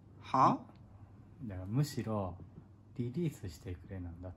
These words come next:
Speaker 1: つうの。わかった？
Speaker 2: あ、そう。じゃあ出てけばいいのね。
Speaker 1: でも、まだキャッチの段階だから、まだ出てっちゃダメだよ。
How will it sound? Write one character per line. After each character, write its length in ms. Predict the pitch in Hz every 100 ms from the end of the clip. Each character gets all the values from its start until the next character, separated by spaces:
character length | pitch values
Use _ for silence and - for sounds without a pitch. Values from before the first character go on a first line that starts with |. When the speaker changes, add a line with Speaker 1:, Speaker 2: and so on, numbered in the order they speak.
| -
Speaker 1:
つ 140 | -
う 160 | - 104
の。 80 | - - - - - - - - - - - - - - -
わ 140 | 123 113
か 140 | 104
っ 40 |
た？ 140 | 90 104 - - - - - - -
Speaker 2:
あ、 140 | - 143
そ 240 | - 160
う。 60 | 131
じ 100 | 175
ゃ 40 |
あ 20 |
出 120 | 175
て 120 | 190 160
け 80 |
ば 80 | 123
い 40 | 120
い 20 |
の 100 | 107
ね。 240 | 113 139 - - - - - - - - - -
Speaker 1:
で 180 | 135 190
も、 400 | 143 123 101 90 - -
ま 180 | 123 127
だ 340 | 110 107 87 - - - - -
キ 80 |
ャ 60 | 160
ッ 100 | 165
チ 140 | -
の 100 | 95
段 240 | 90 92 107
階 180 | - 95
だ 120 | 101
か 80 | 101
ら、 100 | 92
ま 180 | 107
だ 120 | 104 92 95
出 80 |
て 140 | 90 90
っ 20 |
ち 120 | -
ゃ 80 | 92
ダ 20 |
メ 80 |
だ 40 |
よ。 40 | 85